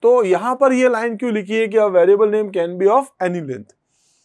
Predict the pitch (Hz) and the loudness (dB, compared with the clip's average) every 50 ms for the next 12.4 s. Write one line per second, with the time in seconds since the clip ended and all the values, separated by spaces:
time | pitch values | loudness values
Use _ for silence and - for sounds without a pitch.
0 | - _ _ _ - - 311 240 - 220 - 240 226 208 196 190 190 175 175 185 | -20 _ _ _ -2 0 0 0 -2 -4 -2 0 0 2 2 2 0 0 0 -2
1 | 185 180 165 147 135 139 139 135 139 135 131 143 135 135 131 135 185 175 - - | -2 0 0 0 0 0 -2 -6 -8 -8 -8 -8 -8 -8 -6 -4 -4 -4 -4 -2
2 | 233 233 214 180 151 127 117 104 95 92 90 - 92 87 90 _ _ _ _ _ | -2 0 0 0 -2 -2 -6 -12 -18 -18 -20 -20 -20 -20 -20 _ _ _ _ _
3 | _ _ _ _ _ - - 208 247 214 220 220 220 220 - - 262 254 277 277 | _ _ _ _ _ -2 0 0 0 2 2 0 0 0 -2 -2 0 0 0 -2
4 | 269 - 220 202 190 233 233 208 277 269 247 202 - 208 196 196 - 226 226 220 | -2 -4 -4 -4 -2 -2 -4 -4 -4 -4 -4 -4 -4 -4 -4 -2 -2 -2 0 0
5 | 214 262 269 254 208 190 180 185 196 185 190 190 190 202 190 180 165 151 156 180 | 0 0 0 2 2 2 4 4 2 2 0 -2 -2 -2 -4 -4 -4 -6 -8 -8
6 | 202 196 180 185 180 - - 131 110 _ _ - 90 - _ _ _ _ _ _ | -6 -4 -2 -2 -2 -4 -8 -16 -18 _ _ -20 -20 -20 _ _ _ _ _ _
7 | _ _ _ _ _ - 262 262 185 151 151 156 165 180 233 254 277 277 277 269 | _ _ _ _ _ 0 0 0 0 2 2 4 4 4 2 2 2 2 2 2
8 | 285 285 277 240 220 208 220 247 254 214 277 269 240 214 220 240 269 277 269 269 | 0 0 2 2 2 0 0 0 -2 -4 -4 -2 0 2 2 2 2 0 -2 -2
9 | 269 269 254 254 226 247 247 240 233 247 240 233 226 220 247 254 240 240 247 247 | -2 -2 -2 -4 -4 -6 -6 -6 -4 -2 0 0 0 0 0 0 0 0 0 0
10 | 214 202 196 196 196 214 214 233 226 208 208 202 208 214 220 214 208 196 - 220 | 0 2 0 2 2 2 2 2 0 0 -2 -2 -4 -2 -4 -4 -6 -6 -4 -4
11 | 208 190 180 175 175 185 208 226 233 - _ - 175 175 - - - 196 202 190 | -4 -4 -6 -8 -8 -6 -6 -6 -6 -8 _ -8 -8 -8 -8 -8 -4 -2 0 0
12 | 185 160 139 139 117 107 104 | 0 0 -2 -4 -4 -4 -6